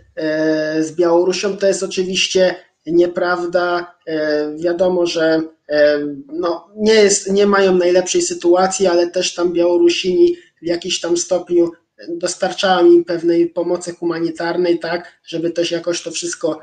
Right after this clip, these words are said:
propagandowo wyglądało, a też, no, nie możemy jakby tutaj, e, naruszać granicy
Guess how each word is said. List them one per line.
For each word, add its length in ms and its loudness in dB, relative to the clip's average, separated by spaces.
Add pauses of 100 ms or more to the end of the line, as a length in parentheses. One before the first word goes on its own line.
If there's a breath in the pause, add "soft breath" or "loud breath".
(180)
propagandowo 720 2
wyglądało, 680 2
a 60 2
też, 380 -2
no, 220 4
nie 200 6
możemy 420 4
jakby 300 0
tutaj, 440 -4 (480 soft breath)
e, 380 0
naruszać 540 0
granicy 640 -2